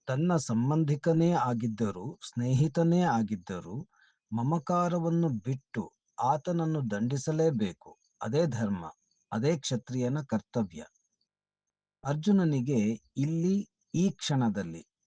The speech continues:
ಈ ಕರ್ತವ್ಯದ ವಿಸ್ಮರಣೆ ಉಂಟಾಗಿದ್ದರಿಂದಲೇ ಹೀಗೆ ವಿಷಾದಿಸುತ್ತಿದ್ದಾನೆ. ಬದುಕಿನ ಉದ್ದೇಶ ಧರ್ಮ, ಅರ್ಥ, ಕಾಮ, ಮೋಕ್ಷ ಎಂಬ ಪುರುಷಾರ್ಥಗಳನ್ನು ಸಾಧಿಸುವುದು.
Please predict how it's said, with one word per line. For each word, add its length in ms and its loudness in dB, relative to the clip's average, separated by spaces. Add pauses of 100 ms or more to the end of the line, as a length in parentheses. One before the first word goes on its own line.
(100)
ಈ 160 -2
ಕರ್ತವ್ಯದ 680 -2
ವಿಸ್ಮರಣೆ 720 0
ಉಂಟಾಗಿದ್ದರಿಂದಲೇ 1600 0 (100)
ಹೀಗೆ 360 -2
ವಿಷಾದಿಸುತ್ತಿದ್ದಾನೆ. 1120 -4 (1000)
ಬದುಕಿನ 440 2
ಉದ್ದೇಶ 600 0 (480)
ಧರ್ಮ, 360 -2
ಅರ್ಥ, 440 -6
ಕಾಮ, 580 -2
ಮೋಕ್ಷ 440 -2
ಎಂಬ 300 -2
ಪುರುಷಾರ್ಥಗಳನ್ನು 1080 -2
ಸಾಧಿಸುವುದು. 920 -6